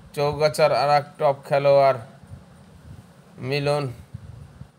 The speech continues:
দুই পক্ষের হাড্ডাহাড্ডি লড়াই, আপনারা খেলাটা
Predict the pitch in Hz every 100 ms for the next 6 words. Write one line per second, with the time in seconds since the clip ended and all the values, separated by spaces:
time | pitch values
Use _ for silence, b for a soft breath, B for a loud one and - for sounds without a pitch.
0 | _ _ - 131 139 135 135 131 - 139
1 | 131 120 - - - _ _ _ _ -
2 | _ _ _ _ - - - - 123 127
3 | 127 135 131 131 131 139 131 131 139 135
4 | 127 135 135 127 135 131 131